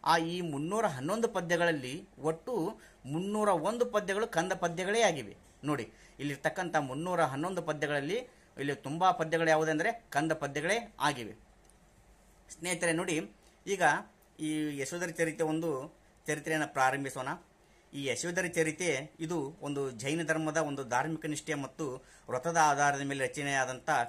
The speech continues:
ಕೃತಿಯಾಗಿದೆ. ಇಲ್ಲಿ ಹಿಂಸೆ ಅಹಿಂಸೆಗಳ ಒಂದು ತೌಲನಿತ್ಯಪ ಒಂದು ಅಧ್ಯಯನ ಇದೆ. ನೋಡಿ ಸ್ನೇಹಿತರೆ,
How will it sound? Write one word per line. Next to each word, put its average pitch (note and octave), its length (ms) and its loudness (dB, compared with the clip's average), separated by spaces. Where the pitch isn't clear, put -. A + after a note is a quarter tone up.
ಕೃತಿಯಾಗಿದೆ. C3 600 -4
ಇಲ್ಲಿ C#3 380 -4
ಹಿಂಸೆ D#3 360 0
ಅಹಿಂಸೆಗಳ D3+ 520 0
ಒಂದು C#3+ 580 -4
ತೌಲನಿತ್ಯಪ D3+ 520 -2
ಒಂದು C#3+ 260 -4
ಅಧ್ಯಯನ C#3 420 -2
ಇದೆ. B2 280 -2
ನೋಡಿ D#3+ 140 -2
ಸ್ನೇಹಿತರೆ, C#3+ 440 -6